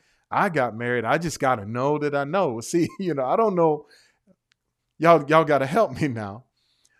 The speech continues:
So even if, you know, if you've messed up and blown it, and this is a word from somebody, you know, you could decide today that, you know, going forward,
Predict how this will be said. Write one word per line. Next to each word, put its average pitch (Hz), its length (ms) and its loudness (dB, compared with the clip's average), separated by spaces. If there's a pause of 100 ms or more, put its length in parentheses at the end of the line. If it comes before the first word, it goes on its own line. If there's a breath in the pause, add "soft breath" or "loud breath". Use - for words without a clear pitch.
So 196 520 8 (1000)
even 269 500 10
if, 220 320 4
you 220 140 0
know, 185 140 6
if 127 120 -2
you've 151 120 -6
messed 226 380 0
up 202 200 4
and 156 160 -4
blown 190 360 2
it, 202 100 -2
and 190 120 -10
this 220 180 -6
is 175 120 -4
a 160 40 2
word 151 300 2
from 143 180 -10
somebody, 131 600 -4 (420)
you 311 100 -4
know, 403 100 -2
you 247 180 4
could 262 160 -4
decide 180 420 4
today 139 460 -2 (400)
that, 135 500 2
you 165 160 -4
know, 147 420 -2
going 180 280 -2
forward, 208 560 2